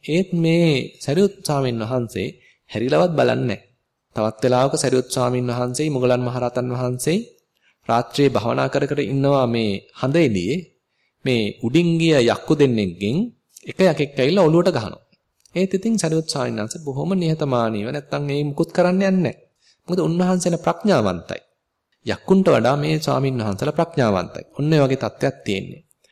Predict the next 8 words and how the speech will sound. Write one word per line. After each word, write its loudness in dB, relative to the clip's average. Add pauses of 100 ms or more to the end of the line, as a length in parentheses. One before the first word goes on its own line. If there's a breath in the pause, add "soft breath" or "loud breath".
(120)
මේ 2 (180)
කුපිත 2
වෙච්ච 2
මිනිස්සයත් 0
නිකන් -4
යකෙක් -2
වගේ -4
තමයි. -14